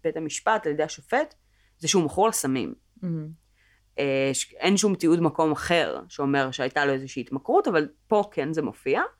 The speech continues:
Speaker 1: אה, והוא, ומופיע בעצם שהוא ביקש, אה, הוא הגיש בקשה לטיפול בהתמכרות,
Speaker 2: מהמם.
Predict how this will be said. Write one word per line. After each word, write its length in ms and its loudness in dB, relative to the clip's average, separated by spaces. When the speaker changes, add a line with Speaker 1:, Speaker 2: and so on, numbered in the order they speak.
Speaker 1:
אה, 180 6
והוא, 180 2
ומופיע 420 0
בעצם 240 2
שהוא 140 0
ביקש, 520 0
אה, 340 4
הוא 120 0
הגיש 280 -2
בקשה 320 0
לטיפול 840 0
בהתמכרות, 800 -2
Speaker 2:
מהמם. 280 -8